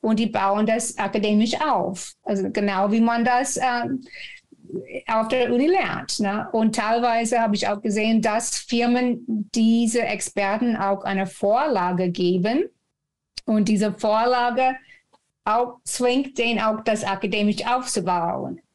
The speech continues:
Praktisch ist die Vorlage dann meines Erachtens die, die falsche, right?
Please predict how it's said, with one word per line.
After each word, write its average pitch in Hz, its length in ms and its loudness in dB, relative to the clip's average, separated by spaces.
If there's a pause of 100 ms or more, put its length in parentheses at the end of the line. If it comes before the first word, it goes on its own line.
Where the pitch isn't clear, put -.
Praktisch 233 380 -2
ist 233 140 -2
die 220 160 0
Vorlage 220 520 0
dann 202 400 -2 (320)
meines 240 540 0
Erachtens 196 880 -2
die, 220 360 -4
die 247 220 2
falsche, 233 500 0
right? 185 380 -4